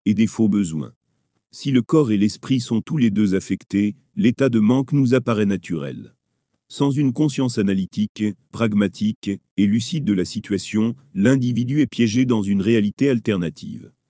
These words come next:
Une réalité dans laquelle le bonheur n'est pas accessible. L'individu oscille entre un état de plaisir et un état de manque. Une arme contre le malheur.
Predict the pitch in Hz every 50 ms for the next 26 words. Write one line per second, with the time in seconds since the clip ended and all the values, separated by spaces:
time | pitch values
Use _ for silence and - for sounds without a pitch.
0 | _ _ _ _ _ _ _ - 196 107 113 110 143 156 151 156 151 147 - -
1 | 165 143 120 101 101 98 92 - 131 131 123 110 101 95 104 104 120 127 131 139
2 | 139 143 135 120 - - 139 117 107 104 - - 101 90 - - 76 67 64 -
3 | - 69 - _ _ _ _ _ _ _ _ _ _ _ - 98 107 135 147 156
4 | 156 165 143 160 147 160 165 156 147 117 - - 156 - 113 107 101 - - 101
5 | 98 98 107 107 - 131 120 101 95 - - - 117 98 87 87 87 87 87 87
6 | - - _ _ - - 101 101 104 101 107 98 - 113 104 90 90 80 73 62
7 | - - - - _ _ _ _ _ _ _ _ _ _ _ _ _ _ _ _
8 | _ _ _ _ _ _ _ _ _ _ _ _ _ _ _ _ _ - 101 107
9 | 127 147 160 147 147 - - 156 151 147 - - 120 110 101 95 87 76 67 58
10 | 57 - _ _